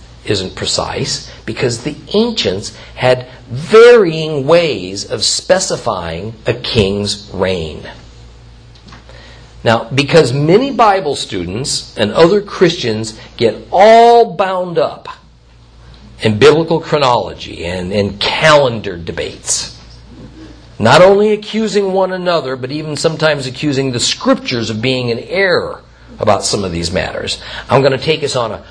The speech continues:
a brief detour to end today to discuss this issue of measuring the time of a king's reign.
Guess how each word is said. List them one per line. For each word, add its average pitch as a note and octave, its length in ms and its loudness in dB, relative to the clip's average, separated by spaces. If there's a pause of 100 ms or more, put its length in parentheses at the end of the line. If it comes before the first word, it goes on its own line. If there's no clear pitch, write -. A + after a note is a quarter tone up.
(100)
a G#2+ 80 -4
brief D3 720 -2
detour D3 500 -2
to C3+ 160 -8
end C#3+ 340 -4 (480)
today A#2 520 0 (1200)
to B2 100 0
discuss A3+ 640 2
this A3 540 -4
issue G2+ 600 -6 (440)
of A2 180 4
measuring F3+ 640 2
the D#3+ 120 -2
time G2 760 -4 (220)
of A2 160 0
a B2 60 0
king's F#2+ 680 -6
reign. F2+ 540 -4